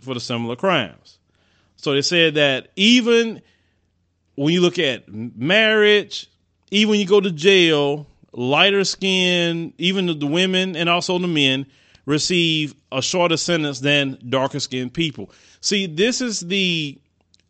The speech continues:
how deep the hate goes for black people, especially us, the dark skinned black people. Understand that.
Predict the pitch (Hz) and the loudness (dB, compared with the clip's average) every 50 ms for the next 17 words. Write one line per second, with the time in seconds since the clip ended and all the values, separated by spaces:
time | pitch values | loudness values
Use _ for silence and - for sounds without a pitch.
0 | _ - 123 156 180 175 160 139 110 - - 165 214 247 233 180 - 127 135 151 | _ -10 -4 -2 0 0 0 0 -4 -6 0 2 4 4 2 0 -6 -10 -6 -6
1 | 151 135 151 180 196 180 147 135 131 156 170 180 165 131 127 123 123 127 127 - | -4 0 2 2 2 2 0 -2 0 0 2 2 2 2 0 0 -4 -6 -8 -12
2 | - _ _ _ _ _ - - 185 175 190 208 196 196 180 - 175 165 - - | -16 _ _ _ _ _ -4 -2 0 2 4 4 2 2 0 -2 -2 -2 -2 -2
3 | - 82 71 _ _ _ _ _ _ _ _ - 135 - - 196 208 190 - 175 | -6 -16 -16 _ _ _ _ _ _ _ _ -10 -6 0 2 4 4 4 2 -2
4 | - 151 170 170 - - - - 147 131 151 143 123 117 131 165 175 190 180 151 | -2 0 0 0 -2 -4 -10 -10 -4 -2 -2 -2 0 0 0 0 0 0 0 -2
5 | - - - 143 131 117 110 120 117 101 98 90 - - 110 92 - - - _ | -2 0 0 0 0 0 -2 -4 -4 -6 -8 -10 -12 -12 -12 -12 -14 -20 -20 _
6 | - 117 165 202 196 - - 208 202 202 190 180 160 131 101 87 - | -8 -6 -4 -4 -4 -4 -2 0 2 2 2 0 0 -2 -4 -6 -10